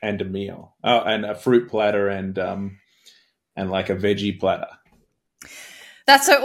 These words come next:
Speaker 2: awesome. So you've got, like, your heaps normal beers, you've got your green juices, all this healthy food. What a change. <laughs>
Speaker 1: Yeah. Uh, so at one point, the rider for me, and this is when I had, I did have band members to share it,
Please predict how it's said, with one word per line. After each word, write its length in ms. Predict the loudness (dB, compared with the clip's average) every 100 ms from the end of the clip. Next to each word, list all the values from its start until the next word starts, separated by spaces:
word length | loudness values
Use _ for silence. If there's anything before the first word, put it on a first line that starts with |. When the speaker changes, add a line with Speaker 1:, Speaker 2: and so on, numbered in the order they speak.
| 4
Speaker 2:
awesome. 260 | 2 0
So 120 | 2
you've 160 | 0 2
got, 180 | 2 4
like, 180 | 2 0
your 80 | -2
heaps 280 | -2 -2
normal 280 | -2 -2 -2
beers, 640 | -4 0 2 2 2 0 -4
you've 120 | -4
got 180 | -4 -4
your 100 | 0
green 280 | 0 2
juices, 600 | 0 0 0 0 -2 0
all 100 | -2
this 180 | -2 -4
healthy 460 | 2 2 2 -2 -6
food. 480 | -4 -4 -2 -2 -4
What 140 | -4
a 40 | -4
change. 760 | -2 2 2 0 -4 -2 -2 -2 -10
<laughs> 40 | -10 -8 -8 -4 -4 -4 _ 0
Speaker 1:
Yeah. 380 | 4 6 4 -2 0
Uh, 420 | 2 4 4 0 -8
so 260 | -4 0
at 240 | 0 0 0
one 320 | 2 2 0
point, 360 | 0 0 -2 -6 -12 -6
the 140 | -4
rider 880 | 0 0 2 2 0 0 0 -2 -4 -10 _
for 180 | -12 -8
me, 560 | -6 -4 -2 -4 -6
and 180 | -8 -8
this 140 | -6 -6
is 100 | -6
when 160 | -6
I 100 | -6
had, 460 | -8 -8 -8 -8 -10
I 20 | -4
did 180 | -2 0
have 200 | -2 -4
band 360 | -4 -4 -6
members 300 | -6 -6 -6
to 120 | -6 -6
share 380 | -4 -2 -2
it, 160 | -6 -10